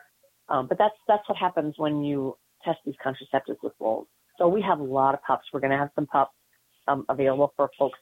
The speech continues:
to meet as long as they're willing to go through our rules. We wanna socialize these pups as much as possible. We are continuing some really cool research into wolf pup behavior. And trust me, the term research, let's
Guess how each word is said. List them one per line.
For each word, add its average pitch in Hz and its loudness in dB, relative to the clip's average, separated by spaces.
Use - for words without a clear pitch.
to 143 0
meet 147 0
as 143 0
long 139 0
as 135 -4
they're 123 2
willing 139 0
to 135 -4
go 131 2
through - -2
our 139 4
rules. 143 2
We 147 0
wanna 143 2
socialize 151 2
these 156 -4
pups - -2
as 143 -4
much 135 0
as 143 -8
possible. 147 0
We 139 -2
are 127 2
continuing 170 2
some 143 -2
really 147 4
cool 147 2
research 147 -2
into 147 -2
wolf 143 4
pup 151 -4
behavior. 139 2
And 135 2
trust - -2
me, 131 -2
the 151 4
term 220 2
research, 208 2
let's 170 2